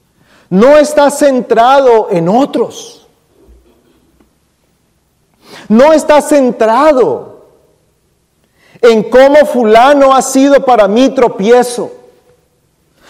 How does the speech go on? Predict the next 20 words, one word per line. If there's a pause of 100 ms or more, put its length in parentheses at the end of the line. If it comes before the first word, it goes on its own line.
(100)
No
está
centrado
en
que
si
no
estuvieran
estas
circunstancias, (220)
si
no
tuviéramos
este
gobierno, (200)
si
no
tuviéramos
este
jefe,